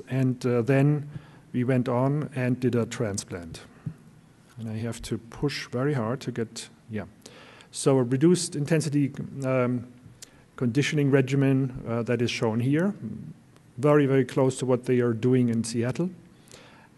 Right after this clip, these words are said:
Uh, and then a, a usual, uh, immunosuppression with a rapid engraftment and no problems whatsoever. Uh, in November, she still had no G V H D, but she had residual lymph nodes. So the disease did not go away.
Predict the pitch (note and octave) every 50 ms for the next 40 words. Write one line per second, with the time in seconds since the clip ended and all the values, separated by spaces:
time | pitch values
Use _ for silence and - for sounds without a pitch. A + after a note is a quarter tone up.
0 | - - A#2+ A#2+ A#2+ A#2 A#2+ B2 A#2+ A#2 C3 A#2+ B2 B2 A#2+ A#2+ A2 G#2+ - -
1 | A#2+ A#2+ A2+ C3 C#3+ D3+ C#3+ D3 C3+ C3 B2+ B2+ B2 B2 C3+ - A#2+ B2 A#2 B2
2 | B2 B2 A#2+ A#2 - A#2 - D3 C#3 C3 - - C#3 B2+ B2 A#2+ - A#2+ A2 C3
3 | C3+ - C#3 - B2+ B2 A2+ C#3 B2+ B2+ B2 - C3 B2 A#2+ A#2+ B2 B2+ B2+ B2
4 | B2 - C3 A#2 A#2+ A#2+ A2 A2 A#2+ A#2 A2 - A#2 - - - C#3 B2+ - A#2+
5 | G#2+ F#2 G#2 F#2+ F2 D#2+ D#2 - - - _ _ _ _ - _ _ _ - -
6 | - - - - - - - - - - - - - - - - - - _ _
7 | _ _ _ _ _ - - C3 C3+ B2 C#3+ D3 D3 C#3+ C#3+ C3 A#2+ D3 D3+ E3+
8 | F3+ E3 F#3 F3+ F#3+ F#3+ - - D#3 C#3+ - - - E3 E3 E3 D#3+ E3+ D#3 D3+
9 | D3 D3 - - G#2 A2 C3+ C#3 C#3+ C#3+ C#3+ C#3+ C#3 C#3 D3 C#3+ C3 C#3 C#3 C3
10 | B2+ - - - E3+ F3+ D#3 D#3+ D3+ D3+ - - D3 C3+ C#3+ C3 A#2+ B2 C3 C3
11 | B2 D3+ D3 C#3+ C#3 C3+ C3 C#3+ C#3 C3+ - - A#2 G#2+ F#2+ F2+ - - - -
12 | C#3+ C3 B2+ B2+ A#2+ A2 B2 B2+ A#2+ A#2 A#2+ A#2+ A2 C#3+ D#3+ D#3+ D#3 D#3 - C#3+
13 | B2+ C#3+ C#3+ C3+ - - C#3 B2+ B2 A#2+ A#2 A2 B2 A#2+ C3+ D#3 G3